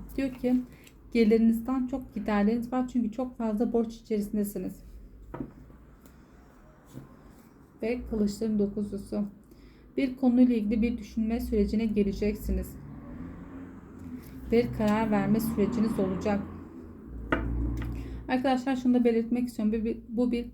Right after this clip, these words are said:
kolektif okuma. Yani hepsi size uymayabilir. Siz size uyanları alacaksınız. Ve kupası. Size uzatılacak bir yardım eli var. Biri size yardım edecek.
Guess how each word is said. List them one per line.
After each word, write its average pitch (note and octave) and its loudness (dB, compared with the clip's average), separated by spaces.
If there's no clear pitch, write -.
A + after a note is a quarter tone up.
kolektif G#3+ -2
okuma. G#3 0
Yani G#3+ 2
hepsi B3 0
size - -6
uymayabilir. A3 2
Siz - -10
size - -8
uyanları G#3 2
alacaksınız. F#3+ -6
Ve B3 -2
kupası. G#3 -6
Size A#3 -2
uzatılacak G#3+ -4
bir A#3 0
yardım G#3 2
eli G3+ 2
var. F#3 -6
Biri A#3+ 2
size A#3 -4
yardım G#3 0
edecek. F#3 -4